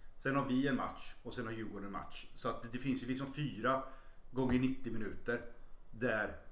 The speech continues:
en av de här behöver gå till vår fördel. Eh, vilket gör att jag tänker ändå, men det ska nog kunna, kunna kanske gå. Men i mina mörkaste stunder så har jag ju redan liksom förberett lite hur det kommer kännas att,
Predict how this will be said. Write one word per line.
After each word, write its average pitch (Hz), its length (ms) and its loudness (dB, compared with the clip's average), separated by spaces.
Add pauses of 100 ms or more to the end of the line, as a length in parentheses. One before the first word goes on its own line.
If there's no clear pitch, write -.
(340)
en 131 320 6
av 127 80 8
de 123 100 4
här 107 140 0
behöver 101 240 -2
gå 98 200 -6
till 107 140 -6
vår 98 80 -4
fördel. 107 380 0 (400)
Eh, 101 440 -2 (100)
vilket 139 300 2
gör 107 220 2
att 107 60 -6
jag 120 160 -2 (480)
tänker 123 240 4
ändå, 107 240 0
men 117 100 0
det 117 80 2
ska - 140 -6
nog 101 160 -6
kunna, 92 280 -4
kunna 87 360 -6
kanske 95 220 -6 (500)
gå. - 460 4 (840)
Men 143 180 4
i - 20 6
mina 143 160 6
mörkaste 143 420 6
stunder 127 440 4
så 123 140 -2
har 117 100 4
jag 110 100 6
ju 113 60 4
redan 104 320 0
liksom 127 260 -4
förberett 101 480 0 (1400)
lite 120 260 0
hur 113 120 -2
det 110 60 -4
kommer 117 220 -2
kännas 101 360 -2
att, - 140 -6